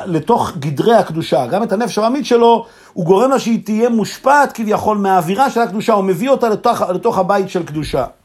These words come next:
אבל הוא לא מצליח לשנות אותו לגמרי. הדרגה השלישית, דרגה של עמה עברייה, שהיא זאת שעובדת בבית והיא מבשלת את האוכל והופעה את האוכל, כלומר, היא כבר משנה את המהות של הדברים לגמרי. מדובר על יהודי כזה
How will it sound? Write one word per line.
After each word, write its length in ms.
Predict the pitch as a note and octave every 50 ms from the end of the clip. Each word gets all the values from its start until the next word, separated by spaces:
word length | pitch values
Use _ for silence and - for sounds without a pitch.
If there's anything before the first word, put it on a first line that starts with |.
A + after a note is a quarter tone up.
| - - - - - - -
אבל 180 | C#3 C#3 A#3
הוא 80 | B3+ A3+
לא 80 | A#3 B3
מצליח 280 | B3 A#3 - A#3+ F#3
לשנות 360 | G#3 F#3+ - F3+ F3+ G3+ G3+
אותו 160 | E3 - F#3 F3
לגמרי. 460 | E3 D#3 D3 D3 C#3+ C3+ B2+ A#2 - - _ _ _ _ _ - - - -
הדרגה 320 | - - A2 A2+ C3+ G3+ A3+
השלישית, 360 | A#3 F#3+ E3+ D#3+ A3 A#3 F3+
דרגה 260 | F3 D#3 D3+ G3+ G#3
של 140 | G3+ F#3+ F3
עמה 180 | E3 E3+ F#3+
עברייה, 460 | G3 F#3 D#3 D3+ D#3+ E3 E3+ F3 F3 F3 - - _ _ _ _ _ _ -
שהיא 260 | - C#3 E3+ G3+ F#3+
זאת 200 | D#3 G#3 G#3+ -
שעובדת 400 | - F#3+ F3 C#3+ F3 G3+ G#3 G3
בבית 420 | F3+ E3+ D#3+ D3 F#3+ G3 F#3+ F3+
והיא 140 | C3 E3+ G3
מבשלת 500 | G3+ F3+ D3+ D#3 D3 - - G#3+ G#3 F#3+
את 120 | F3 F3 F3+
האוכל 300 | E3+ F3 F#3 - - E3
והופעה 440 | C#3+ C#3 D3 C#3 - - G3 G#3+ A3
את 100 | G3+ F#3+
האוכל, 320 | G3 F3 F3 E3 D#3+ D3 -
כלומר, 460 | D#3 D3+ D#3 F#3 G#3 G#3 G3 F#3 D#3 - - _ _ _
היא 120 | - G#3+ G3
כבר 120 | F#3 A3
משנה 460 | G#3+ G3+ F3+ - - F3 E3+ G3+ A3
את 120 | G#3+ F#3 F#3
המהות 360 | F3 E3+ E3+ D#3+ F3+ B3 -
של 140 | - G3+ F#3+
הדברים 360 | F3 D#3 C#3+ E3 E3 E3+ D#3+
לגמרי. 520 | D3+ C#3 C3 B2+ B2 B2+ C#3+ D#3+ G#3 A3+
מדובר 280 | A3+ - C#3+ C#3+ C#3+ F#3
על 140 | G3 F#3 E3+
יהודי 240 | D3+ D3 D3 G#3 F3+
כזה 520 | G#3+ A3 F#3+ F#3 B3+ C4+ B3+ A3 G#3+ A3